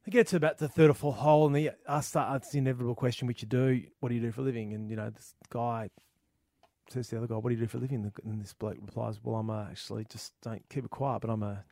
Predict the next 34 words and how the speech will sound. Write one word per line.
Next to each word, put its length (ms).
I'm 100
a 60
hitman." 360
He 80
goes, 120
"What?" 180
He 80
goes, 80
"Yeah, 100
I'm 80
a 60
hit-, 180
I'm 140
a 60
contracted 520
killer." 240
He 80
goes, 80
"You're 80
not 140
talking 260
gaming 340
here. 220
Like, 160
no, 120
no, 120
no, 140
no, 120
no, 160
no. 300
I'm 160
a 80
legitimate 580
hitman. 340